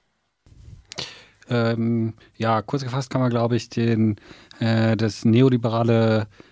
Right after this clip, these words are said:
oder den, den Wandel im Neoliberalismus hinsichtlich der Behandlung psychischer Probleme,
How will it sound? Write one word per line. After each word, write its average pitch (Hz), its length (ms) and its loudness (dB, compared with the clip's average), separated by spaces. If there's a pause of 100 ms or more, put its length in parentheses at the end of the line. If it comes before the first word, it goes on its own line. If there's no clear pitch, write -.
(160)
oder 98 100 -4
den, 92 280 -4
den 90 160 -4
Wandel 117 280 -2
im 113 140 0
Neoliberalismus 110 840 -2
hinsichtlich 101 720 -4 (480)
der 95 200 -2
Behandlung 95 380 -4
psychischer 98 340 -8
Probleme, 127 640 0